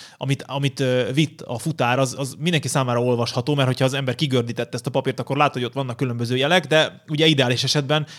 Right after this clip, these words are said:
nem lehetett érteni. Ugye ez a lényeg, hogy az üzenet nem érthető, csak annak a számára, aki azt megfogalmazta, illetve annak a számára, aki azt elolvassa, illetve neki azzal dolga van, felhasz-, fel kell, hogy használja. Hát nagyjából erről szól, ö,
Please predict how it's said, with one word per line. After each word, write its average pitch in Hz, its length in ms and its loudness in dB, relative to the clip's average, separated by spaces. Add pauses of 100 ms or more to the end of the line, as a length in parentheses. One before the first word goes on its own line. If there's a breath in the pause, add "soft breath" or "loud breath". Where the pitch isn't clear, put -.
nem 151 160 2
lehetett 131 280 2
érteni. 123 540 -2
Ugye 139 160 4
ez 139 120 6
a 127 40 2
lényeg, 143 320 2
hogy 139 160 0
az 127 80 0
üzenet 139 400 0
nem 135 180 -4
érthető, 135 500 -2
csak 165 160 0
annak 131 260 2
a 123 40 -6
számára, 123 560 -2 (200 loud breath)
aki 135 260 2
azt - 160 0
megfogalmazta, 175 840 0 (240 loud breath)
illetve 147 240 2
annak 156 200 -2
a 120 40 -4
számára, 143 440 2
aki 139 180 0
azt - 180 -2
elolvassa, 139 540 2
illetve 139 340 4
neki 139 240 2
azzal 131 240 4
dolga 127 400 6
van, 117 220 4
felhasz-, 117 420 2
fel 123 180 4
kell, 117 120 -2
hogy 113 140 0
használja. 107 500 -4 (320 loud breath)
Hát 156 120 -2
nagyjából 143 380 6
erről 131 260 4
szól, 117 480 -4 (280)
ö, 131 80 -10